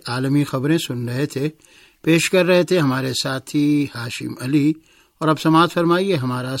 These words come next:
سیاسی تبصرہ۔ امریکہ کے منتخب صدر جو بائیڈن کی تقریب حلف برداری پر سیکورٹی اہلکاروں کی جانب سے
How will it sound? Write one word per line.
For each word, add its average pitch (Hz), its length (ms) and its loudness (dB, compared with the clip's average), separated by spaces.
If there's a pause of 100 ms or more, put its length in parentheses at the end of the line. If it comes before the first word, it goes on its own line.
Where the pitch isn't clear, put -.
سیاسی 131 480 -4
تبصرہ۔ 120 460 -8 (880)
امریکہ 165 460 4
کے 196 220 2
منتخب 156 500 2
صدر 170 140 0
جو 135 240 -2
بائیڈن 135 400 -2
کی 170 200 -4
تقریب 147 460 -4 (200)
حلف 123 260 -8
برداری 123 380 -4
پر 170 200 0 (560)
سیکورٹی 160 440 2
اہلکاروں 156 460 2
کی 160 140 0
جانب 151 400 2
سے 160 80 2